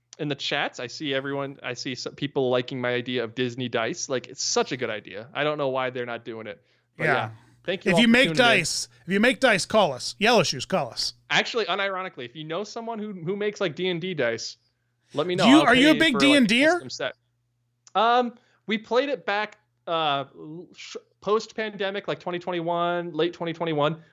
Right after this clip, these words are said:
Speaker 1: We kinda moved off it a little bit, but, uh, we're gonna get back into it now with some of our friends. So it's gonna be fun.
Speaker 2: Nice, nice, nice, nice.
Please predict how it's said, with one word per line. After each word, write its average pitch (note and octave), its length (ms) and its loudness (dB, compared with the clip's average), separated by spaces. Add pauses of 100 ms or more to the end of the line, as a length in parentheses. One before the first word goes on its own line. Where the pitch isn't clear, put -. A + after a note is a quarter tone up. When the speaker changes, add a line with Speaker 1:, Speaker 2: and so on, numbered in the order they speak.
Speaker 1:
We - 60 -8
kinda G3 340 0
moved F#3 300 -4
off F3 240 2
it F3+ 60 -6
a E3+ 40 -6
little D#3+ 240 -8
bit, D3 300 -4
but, B2+ 200 -8
uh, B2 220 0
we're B2+ 60 -4
gonna C#3 160 -6
get B2 160 -6
back A#2+ 200 -2
into A#2 280 -10
it A2 80 -10
now A2 220 -8
with A2 100 -10
some A#2+ 140 -10
of A2 100 -8
our A2 100 -6
friends. A2 460 -6
So - 160 -8
it's - 100 -12
gonna B2 120 0
be A2 40 -2
fun. A2+ 200 -2 (400)
Speaker 2:
Nice, D3 460 -6 (100)
nice, C#3+ 260 -8
nice, C3 240 -10
nice. B2+ 300 -8